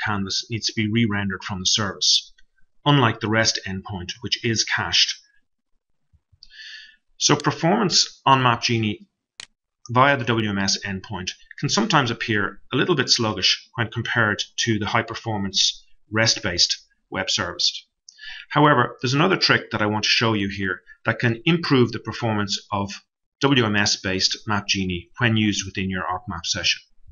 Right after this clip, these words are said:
I'm going to collapse, um, the Map Genie layer description here, and I'm going to add a new layer type to the map, which is called a base map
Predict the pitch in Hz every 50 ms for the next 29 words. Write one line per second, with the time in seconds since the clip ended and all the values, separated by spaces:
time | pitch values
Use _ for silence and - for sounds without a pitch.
0 | - - - - _ _ _ _ - - - - - - - _ _ _ - 143
1 | 123 131 156 170 156 - - - 131 123 127 127 127 - - - - _ - -
2 | _ - 113 110 107 104 101 95 95 - - 113 110 107 101 104 - - 107 101
3 | 104 101 92 - - _ _ _ - - 113 117 113 104 - - - - 95 92
4 | - - 95 85 85 - 104 95 95 90 - - - - - - _ - 127 123
5 | 131 127 147 170 170 - 143 - 139 123 120 117 117 113 - - - 113 117 123
6 | 123 120 110 110 107 101 101 101 - - 104 98 - - - 92 92 98 92 80
7 | 85 - - _ _ _ _ - - - - - 135 123 113 113 101 - 120 131
8 | 127 131 - 110 87 80